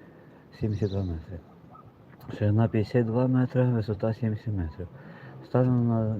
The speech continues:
двадцятий тринадцятий рік займав п'яте місце серед православних храмів Європи.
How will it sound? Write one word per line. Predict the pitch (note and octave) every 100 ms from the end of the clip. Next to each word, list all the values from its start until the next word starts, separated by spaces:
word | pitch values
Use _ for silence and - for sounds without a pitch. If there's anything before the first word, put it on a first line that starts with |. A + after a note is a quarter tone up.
| G#2
двадцятий | G2+ G2+ - G#2+ G#2
тринадцятий | F#2+ G2+ G#2 - -
рік | G#2 A#2+ G#2
займав | G#2+ G#2+ G2+ G2+ G#2 G2+ - - - - -
п'яте | A#2+ A#2+ A2+
місце | A2+ G#2+
серед | A2+ G#2+
православних | G#2+ G#2+ G2 G2 G2+ F#2+
храмів | G2+ G#2 G2+
Європи. | G2+ F2 D2+ -